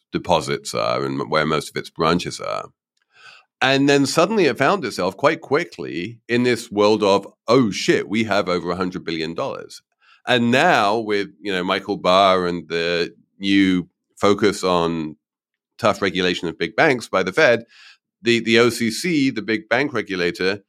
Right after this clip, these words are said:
basically said, "You're over a hundred billion dollars. You need more capital. You need more rigorous oversight. What the hell is going on here? Can you have another look at your commercial real estate loans? Wait,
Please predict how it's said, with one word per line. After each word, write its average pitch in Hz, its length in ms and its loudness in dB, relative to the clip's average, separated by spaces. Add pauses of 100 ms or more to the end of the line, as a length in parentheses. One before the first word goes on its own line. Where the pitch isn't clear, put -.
(180)
basically 123 340 -2
said, 120 200 -2
"You're 156 340 4
over 156 180 2
a 147 40 0
hundred 131 280 0
billion 110 260 0
dollars. 101 460 0
You 98 140 -4
need 90 200 -2
more 78 180 -6
capital. 120 720 -2
You 98 100 -6
need 87 240 -4
more 82 220 -2
rigorous 80 420 -6
oversight. 113 720 2 (220)
What 101 200 2
the 95 80 -4
hell 90 160 0
is 80 120 -8
going 92 340 0
on 131 200 2
here? 113 520 2
Can 104 240 -8
you 95 180 -2
have 92 180 0
another 92 240 -4
look 87 160 -6
at - 40 -16
your 78 120 -10
commercial 80 440 -10
real 135 200 2
estate 117 320 0
loans? 107 340 0
Wait, 107 160 2